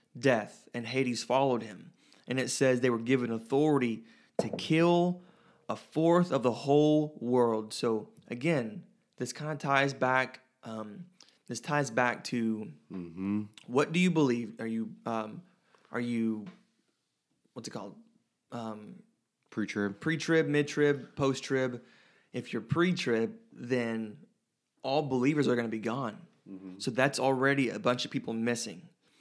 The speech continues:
Speaker 1: And at this point, there's already been death. There's been lots of bloodshed. And so the world is just slimming down on people every year at this point. And then now you have just a fourth of the earth.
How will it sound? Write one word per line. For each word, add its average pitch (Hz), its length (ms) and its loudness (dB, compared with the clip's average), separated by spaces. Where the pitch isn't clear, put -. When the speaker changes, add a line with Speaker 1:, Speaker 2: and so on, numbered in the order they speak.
Speaker 1:
And 117 100 -4
at 113 160 -2
this 147 200 4
point, 120 520 -2
there's 127 240 4
already 131 260 4
been 110 300 -4
death. - 440 -4
There's 127 160 -4
been 117 320 -2
lots 123 320 2
of 117 140 -4
bloodshed. 127 560 0
And 123 200 -4
so 120 200 2
the 113 140 0
world 127 400 2
is 117 100 -2
just 113 280 -4
slimming 131 260 -2
down 120 240 2
on 117 140 -6
people 113 560 -6
every 131 280 0
year 113 400 -2
at - 120 -10
this 110 120 -6
point. - 340 -12
And 123 140 2
then 117 180 2
now 143 340 4
you 127 180 2
have 123 400 -6
just 123 260 -4
a 107 60 -8
fourth 147 560 2
of 120 160 0
the 113 220 -2
earth. 113 400 -4